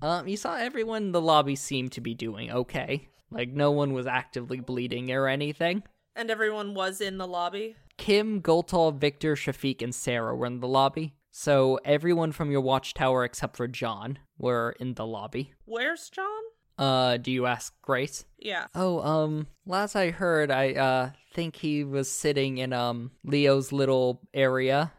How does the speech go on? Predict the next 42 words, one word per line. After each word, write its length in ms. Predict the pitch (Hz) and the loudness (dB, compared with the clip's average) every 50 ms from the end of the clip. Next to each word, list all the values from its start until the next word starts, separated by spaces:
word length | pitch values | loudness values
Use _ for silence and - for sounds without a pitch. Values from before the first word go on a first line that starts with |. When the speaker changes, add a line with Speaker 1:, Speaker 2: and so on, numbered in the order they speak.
| _ _ _ _ _ _ - | _ _ _ _ _ _ -10
Speaker 1:
with, 260 | - 135 135 131 - | -4 -2 -2 0 0
uh, 260 | 131 127 127 123 120 | 0 2 2 2 0
Leo 400 | 117 139 147 139 135 131 131 127 | 0 -2 0 0 2 2 2 0
and 120 | 120 120 131 | -2 -4 -4
Julian. 580 | 131 143 135 127 135 139 139 143 151 170 175 - - _ - 494 480 | -2 -2 -2 0 0 -2 0 0 -2 -2 -4 -6 -12 _ -10 -10 -10
Speaker 2:
That's 160 | 466 - - | -10 -12 -18
probably 480 | - _ 277 233 233 220 202 208 196 185 | -14 _ -8 -8 -8 -8 -8 -8 -10 -10
a 40 | 185 | -10
good 140 | 196 185 | -10 -10
idea. 480 | 185 185 180 190 190 190 185 185 202 202 _ - | -8 -10 -10 -12 -12 -12 -12 -12 -14 -18 _ -6
Speaker 1:
Uh, 240 | - 135 135 - - | -4 -2 0 0 0
now 160 | 131 147 147 | 0 0 0
lean 260 | 147 156 185 190 185 | 0 0 0 0 0
back. 280 | 165 165 147 143 143 - | 2 2 2 2 2 0
I 80 | 139 | -2
need 220 | 139 139 139 139 139 | -2 -2 -2 -4 -2
to, 260 | - 143 139 131 131 - - | -2 -2 -2 -2 -4 -4 -2
uh, 320 | 131 127 123 120 120 120 - - | 0 0 0 0 -2 -4 -6 -6
disinfect 600 | - 147 139 139 - 135 131 - 131 123 - _ | -4 -4 -4 -2 -4 -6 -2 -2 -2 -2 -2 _
this. 420 | - 135 143 180 202 - - - - - - | 0 2 2 2 2 0 -6 -10 -12 -6 -4
Speaker 2:
Um, 240 | 226 226 233 233 - _ - - 202 | -2 -2 -2 -6 -10 _ -16 -16 -10
do 140 | - 247 240 | -6 -2 -2
I 80 | 233 | 0
have 160 | 240 247 233 240 | 0 0 -4 -4
to 80 | - | -8
put 160 | - 247 233 | -12 -12 -12
the 80 | - 233 | -12 -12
puppy 320 | - - 214 220 - 339 | -8 -8 -8 -8 -8 -8
down? 320 | - 233 240 247 247 254 254 _ _ _ _ | -6 -6 -6 -6 -8 -12 -16 _ _ _ _
Speaker 1:
Yes, 480 | - 143 139 151 160 165 165 - - - | -8 -2 2 2 2 2 0 -2 -8 -4
Lavender. 600 | - 131 120 117 117 113 123 123 120 127 139 143 - - _ _ _ _ _ | -2 0 0 0 0 -4 -6 -4 0 0 0 0 0 -6 _ _ _ _ _
Speaker 2:
Okay. 500 | - 220 220 - - - - - - 190 _ _ _ _ | -12 -12 -12 -14 -18 -20 -20 -20 -20 -20 _ _ _ _
I'll 60 | 226 220 | -18 -12
put 180 | - 240 233 - | -12 -12 -12 -12
the 80 | 269 | -12
puppy 300 | - - 208 190 - 208 | -10 -8 -8 -8 -8 -10
down. 380 | 202 202 196 190 196 202 202 208 _ | -8 -8 -8 -8 -10 -12 -16 -20 _
Speaker 1:
He 240 | _ - 180 196 202 | _ -6 0 2 2
is, 140 | 190 170 156 | 4 4 4
uh, 140 | 147 135 | 4 4
fast 400 | 127 - - 139 135 - - - | 4 2 0 0 0 0 -2 -6
asleep 500 | 135 - - - 131 127 131 143 - - | -8 -8 -4 -2 0 0 0 -2 -6 -10